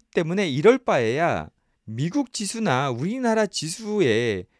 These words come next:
인덱스 펀드에 투자를 하는 게 정말 초보 투자에게는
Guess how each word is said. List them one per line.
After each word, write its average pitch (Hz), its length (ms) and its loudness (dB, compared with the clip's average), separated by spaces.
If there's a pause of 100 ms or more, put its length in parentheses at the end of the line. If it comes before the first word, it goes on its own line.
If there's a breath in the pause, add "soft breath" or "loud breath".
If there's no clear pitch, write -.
(180)
인덱스 202 540 -2
펀드에 226 440 -2
투자를 226 420 -4
하는 254 280 -6
게 117 500 -2
정말 131 720 -4
초보 269 280 -6
투자에게는 180 880 -4